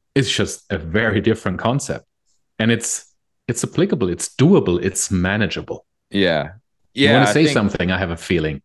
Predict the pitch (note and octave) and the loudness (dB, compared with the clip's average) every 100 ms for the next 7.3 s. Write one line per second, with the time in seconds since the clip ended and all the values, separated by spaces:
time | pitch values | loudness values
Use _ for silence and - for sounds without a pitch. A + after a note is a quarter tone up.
0 | _ _ _ - - D3 D#3+ C#3+ C3+ B2 | _ _ _ -20 -2 2 4 4 2 -2
1 | C3 - D3 B2+ A2 F#2+ - A#2 F#2+ - | -6 -2 2 2 0 -4 -2 0 0 -2
2 | C#3+ A2+ A#2+ A#2 A2 C#2 G#2+ - - _ | -2 0 2 2 0 -2 -4 -6 -10 _
3 | _ _ A2+ A#2+ - C3 B2 C3+ B2+ - | _ _ -2 0 2 2 4 2 0 -2
4 | A2+ G#2 - G#2+ G2 G2 G2 G2 - - | 0 0 0 -2 -2 0 2 0 -2 -2
5 | A#2 G#2 G2+ F#2+ F2+ - - - - G2+ | 0 0 0 0 -2 -6 -10 -10 -4 0
6 | F2 - G2+ F#2 F2+ F#2+ G2 F#2 D#2+ D#2 | 0 0 0 2 2 0 0 -2 -2 0
7 | D#2 E2 E2+ | 0 -2 -4